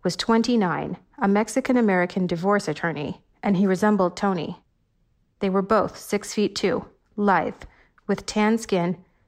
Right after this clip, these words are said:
inward tilted, long-lashed, huge gold brown eyes, straight noses, dimples, wide cheekbones.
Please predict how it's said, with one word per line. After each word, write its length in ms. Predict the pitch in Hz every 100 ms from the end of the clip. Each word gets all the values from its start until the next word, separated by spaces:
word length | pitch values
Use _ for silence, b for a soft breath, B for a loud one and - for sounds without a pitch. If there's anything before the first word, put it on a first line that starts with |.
| b -
inward 380 | 226 226 220 190
tilted, 480 | 190 180 180 175 175
long-lashed, 760 | 190 208 196 175 160 - -
huge 600 | - - - 240 196 -
gold 240 | 202 190
brown 240 | 190 185 180
eyes, 380 | 156 151 160 - _
straight 380 | - - 240 -
noses, 440 | 175 165 175 190 - _ -
dimples, 500 | 254 233 165 175 - _
wide 220 | 214 208
cheekbones. 680 | 208 240 233 - 165 151 -